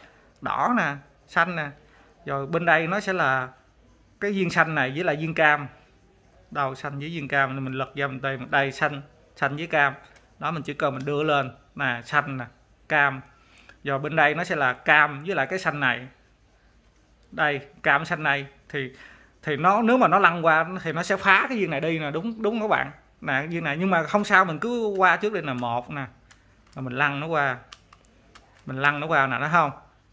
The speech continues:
Nè, cam với xanh. Còn này thì mình, giờ mình trả lại thôi. Đó. Xanh,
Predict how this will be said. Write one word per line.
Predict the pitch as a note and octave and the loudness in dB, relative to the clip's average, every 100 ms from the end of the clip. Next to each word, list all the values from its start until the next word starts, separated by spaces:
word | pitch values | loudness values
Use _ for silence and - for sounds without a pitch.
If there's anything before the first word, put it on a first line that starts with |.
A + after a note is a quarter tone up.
| - | -6
Nè, | C3+ B2 - - | -4 -4 -8 2
cam | D#3 D3 | 4 4
với | D3+ | 2
xanh. | E3 D3 C#3+ D3 | 0 0 0 -8
Còn | B2+ C3 | -4 -2
này | D3+ | -2
thì | C#3 | -2
mình, | C#3 | -4
giờ | C#3 C#3 | -4 -4
mình | C3+ | -4
trả | C#3 - | -2 2
lại | F#3+ C3+ | 2 2
thôi. | C#3+ D#3+ E3 D#3+ - _ _ | 2 0 0 -6 -20 _ _
Đó. | C#3+ E3+ D4+ - - - _ _ D4+ D4 _ _ _ _ - - _ _ _ | 0 2 0 -8 -20 -20 _ _ _ _ _ _ _ _ -20 -20 _ _ _
Xanh, | - D3+ E3+ | -2 -2 -2